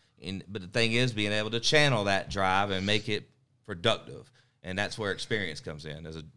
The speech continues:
brand new handler, you got a Malinois that's just wanting to just eat everybody's ass and search, and you gotta stop. You gotta be able to ch-, control that to when you need to use it.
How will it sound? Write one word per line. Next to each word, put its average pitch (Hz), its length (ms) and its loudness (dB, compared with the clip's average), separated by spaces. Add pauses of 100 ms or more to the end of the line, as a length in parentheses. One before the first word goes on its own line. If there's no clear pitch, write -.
brand 104 220 0
new 98 100 -2
handler, 110 340 -2
you 104 120 -4
got 101 140 2
a 95 60 0
Malinois 107 540 2
that's 95 120 -4
just 98 120 -12
wanting 85 180 -10
to 82 60 -12
just 92 280 -20
eat 113 140 -6
everybody's 107 300 0
ass 104 380 -6
and 92 160 -10
search, 120 300 -4 (320)
and 82 120 -10
you 113 140 -6
gotta 135 200 2
stop. - 320 0
You 123 60 -4
gotta 123 160 0
be 98 80 -2
able 82 120 -6
to 73 60 -10
ch-, - 160 -8
control 113 640 4
that 82 520 -4
to 101 100 -8
when 95 180 -6
you 87 120 -6
need 95 200 -2
to 82 60 -12
use 87 340 -4
it. 71 140 -14